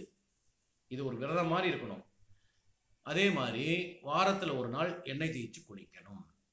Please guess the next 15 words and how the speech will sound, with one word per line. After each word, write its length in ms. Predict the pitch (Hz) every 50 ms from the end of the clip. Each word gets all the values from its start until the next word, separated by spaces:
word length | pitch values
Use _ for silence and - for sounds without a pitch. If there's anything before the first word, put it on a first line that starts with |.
| _ _ - _ _ _ _ _ _ _ _ _ -
இப்போ 300 | 156 156 160 165 165 170
இந்த 120 | 160 151
மந்திரம் 380 | 143 139 143 143 156 147 139 127
சொல்லியாச்சு, 600 | 151 165 160 170 175 175 170 170 170 170 175 175 180 175 175
tiffin 360 | - 139 123 156 156 156 -
சாப்பிட்டாச்சு, 520 | 156 156 156 - - 170 160 156 160 175
உங்க 200 | - - 185 180
அன்றாட 520 | 165 170 180 185 202 196 196 214 240 269 254
வேலை 260 | 196 185 180 175 170
என்ன 200 | 160 - 151 143
இருக்கோ 240 | 131 127 - 208 208
பாருங்க. 360 | - 113 107 98 95 - - - _ _ _ _ _ _ _ _ -
ஒரு 140 | 165 165 151 -
பன்னெண்டு 440 | 143 156 175 202 233 240 220 196 170
மணிக்கு 420 | 147 143 156 156 - - 151 156